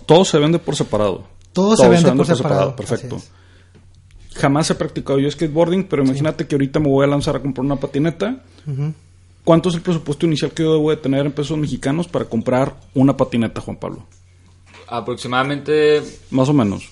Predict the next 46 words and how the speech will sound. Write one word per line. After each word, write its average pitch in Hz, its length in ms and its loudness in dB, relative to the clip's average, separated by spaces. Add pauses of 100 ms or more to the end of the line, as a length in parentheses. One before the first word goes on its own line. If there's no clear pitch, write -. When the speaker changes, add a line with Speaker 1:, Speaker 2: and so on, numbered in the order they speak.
Speaker 3:
mm, 117 360 -10
yo 117 120 -4
creo 135 160 -4
que 147 100 0
lo 131 100 2
más 127 180 0
barato 143 300 -2
como 135 180 -4
mil 123 220 -6
doscientos, 110 920 -10
Speaker 1:
La 131 220 6
pa-, 131 100 4
Speaker 3:
hasta 98 100 2
Speaker 1:
¿la 117 120 2
pura 151 160 4
patineta 160 460 2
o 170 60 6
ya 143 100 6
la - 100 2
patineta 139 400 2
armada 135 340 4
con 131 220 0
las 110 160 2
Speaker 3:
Armada, 113 220 2
Speaker 1:
llantas? 107 320 -2
Ya 120 140 2
Speaker 3:
armada, 113 220 6
Speaker 1:
armada. 90 120 2
Speaker 3:
lo 101 80 -2
más, 107 840 -6 (100)
lo 117 120 -8
más 120 300 0
básico. 113 500 -4 (1120)
Speaker 1:
La 123 180 0
pura 139 200 4
patineta. 123 520 0
O 143 100 0
aparte 139 360 2
de 175 140 6
eso, 165 260 0 (120)
yo 131 100 4
voy 139 120 6
a - 20 6
empezar 131 280 0
a 107 40 -6
practicarlo. - 580 -4